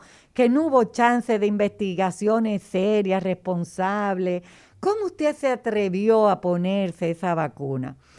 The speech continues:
Yo quiero que tú me ayudes a explicarle por qué yo me atreví,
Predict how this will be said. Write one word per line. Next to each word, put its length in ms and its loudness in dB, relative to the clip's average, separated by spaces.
Yo 240 0
quiero 200 -2
que 120 -4
tú 200 -8
me 140 -2
ayudes 380 -2
a 80 -2
explicarle 600 -2
por 220 -2
qué 160 0
yo 140 -2
me 100 -2
atreví, 560 -4